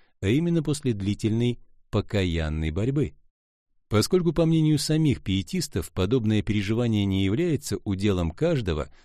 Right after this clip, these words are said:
тот, кто, несмотря на применение в соответствии с пиетитскими указаниями аскетического метода, не обрёл это благо, остаётся в глазах возрождённых своего рода пассивным христианином.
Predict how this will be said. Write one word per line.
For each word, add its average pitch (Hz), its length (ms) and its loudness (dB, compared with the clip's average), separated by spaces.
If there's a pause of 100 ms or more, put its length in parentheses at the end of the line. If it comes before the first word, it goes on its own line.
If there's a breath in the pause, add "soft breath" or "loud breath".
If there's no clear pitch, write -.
(160 soft breath)
тот, 120 200 2
кто, - 160 -4
несмотря 107 540 0
на 101 180 0
применение 101 760 2
в - 60 -8
соответствии 95 680 -2
с - 100 -6
пиетитскими 104 840 -2
указаниями 98 1000 -2
аскетического 104 840 -4
метода, 90 520 -2 (200 loud breath)
не 92 180 0
обрёл 139 480 2
это 95 240 -4
благо, 85 480 -2 (240 soft breath)
остаётся 135 540 2
в 127 60 -2
глазах 131 500 2
возрождённых 110 1000 0
своего 107 420 0
рода 143 300 0
пассивным 92 640 -2
христианином. 120 800 -2